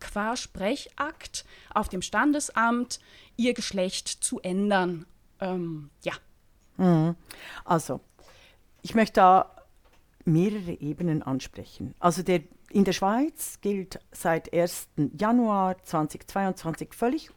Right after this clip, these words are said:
Speaker 2: unbürokratisch, äh, äh, nicht völlig unbürokratisch, völlig unproblematisch und ohne großes Mediengedöns und mittels Parlamentsentscheid, äh, die Möglichkeit, sich, ähm, äh,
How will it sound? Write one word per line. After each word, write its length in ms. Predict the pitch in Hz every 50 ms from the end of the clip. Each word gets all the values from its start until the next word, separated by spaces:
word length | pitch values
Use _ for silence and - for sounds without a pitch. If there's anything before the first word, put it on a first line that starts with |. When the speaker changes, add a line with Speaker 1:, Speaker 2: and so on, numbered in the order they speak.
| _ _
Speaker 2:
unbürokratisch, 1600 | - 196 233 269 269 - - 190 175 - _ _ - 196 170 151 131 - - 127 127 123 127 143 - - - 302 - - - - - - - - - - - - - - - - - -
äh, 240 | - 175 170 165 - - -
äh, 40 | 185
nicht 240 | 202 214 202 - -
völlig 240 | 202 190 196 190 196
unbürokratisch, 800 | 196 208 202 208 208 180 185 185 - 180 151 - 160 - - -
völlig 480 | 202 185 180 165 165 160 - - - - _
unproblematisch 1160 | - 214 240 294 392 415 311 - - 156 139 - 139 131 - - 101 131 - - - 180 - -
und 200 | - 185 151 -
ohne 320 | - - 226 294 311 302
großes 540 | - - 175 170 165 160 - - 127 - -
Mediengedöns 1120 | 147 147 170 196 208 208 202 208 208 202 - 196 190 - 180 170 165 170 175 170 - - -
und 200 | 160 151 143 -
mittels 380 | 175 180 175 - 180 175 - -
Parlamentsentscheid, 1400 | - - 139 135 131 123 151 170 180 185 190 185 - - - 170 165 160 - - 151 127 131 131 135 147 156 - - - - - - - - - - -
äh, 100 | - 170
die 220 | 165 - - 180 160
Möglichkeit, 1080 | 156 156 180 208 262 320 - 302 285 262 - - - 180 170 160 160 170 180 - - -
sich, 680 | - - - 208 220 247 302 - - - - - - _ _
ähm, 540 | - - 151 151 147 147 147 147 143 135 - - _ -
äh, 400 | 147 147 143 139 139 139 135